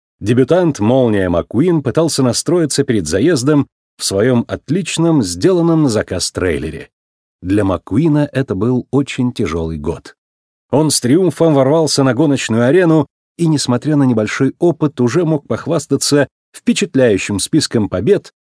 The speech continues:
и яркими зрелищными финишами.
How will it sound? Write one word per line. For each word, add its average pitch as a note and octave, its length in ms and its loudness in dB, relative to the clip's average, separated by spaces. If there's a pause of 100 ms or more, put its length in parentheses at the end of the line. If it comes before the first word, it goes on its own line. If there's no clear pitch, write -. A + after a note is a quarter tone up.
(160)
и G2 100 -2
яркими C#3+ 680 0
зрелищными G#2 800 0
финишами. - 720 -6